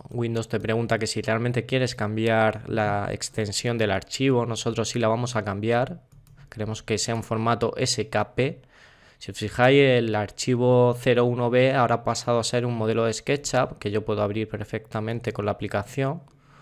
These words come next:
Vamos a, a proceder a abrir el archivo y veremos que está el, el proyecto en el momento de autoguardado perfectamente. Y, y, bueno, sirve, pues, de, de respaldo de esta prueba por si tuviésemos algún, algún tipo de,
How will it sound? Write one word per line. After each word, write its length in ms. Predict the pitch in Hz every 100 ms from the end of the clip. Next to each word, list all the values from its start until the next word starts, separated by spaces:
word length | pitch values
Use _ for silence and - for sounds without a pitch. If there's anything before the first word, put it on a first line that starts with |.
| - _ _ _ _ _ - _ _ _ _ _ _ _ _ _ _ - _ _ _
Vamos 300 | - 107 -
a, 40 | 101
a 220 | 101 101
proceder 520 | 104 98 104 104 107
a 60 | 104
abrir 300 | 101 107 107
el 100 | 104
archivo 800 | 101 104 - 135 135 135 131 - -
y 100 | 107
veremos 320 | 104 110 110
que 120 | 117
está 500 | 110 - 117 117 117
el, 360 | 113 113 98 - -
el 160 | - 104
proyecto 440 | 117 113 123 123
en 80 | 135
el 60 | 127
momento 400 | 120 120 120 127
de 200 | 120 117
autoguardado 1040 | 107 104 110 104 104 107 117 117 117 139 - - - - _
perfectamente. 880 | 101 - 110 120 117 117 113 117 139 - _ _ _ _ _ _ _ _ _ - - - - _ _ _ _
Y, 460 | 107 98 92 - -
y, 360 | - - 98
bueno, 280 | 101 107 90
sirve, 420 | - 117 104 113
pues, 460 | 107 107 107 98 113
de, 360 | 104 101 95 -
de 140 | 104
respaldo 680 | 98 101 - 120 117 117 120
de 80 | 117
esta 280 | - 123 92
prueba 280 | 117 113
por 140 | 113 117
si 100 | 98
tuviésemos 560 | 107 107 104 113 110
algún, 680 | 110 107 104 110 107 107 107 -
algún 300 | 107 110 107
tipo 340 | 113 107 117
de, 380 | 107 95 85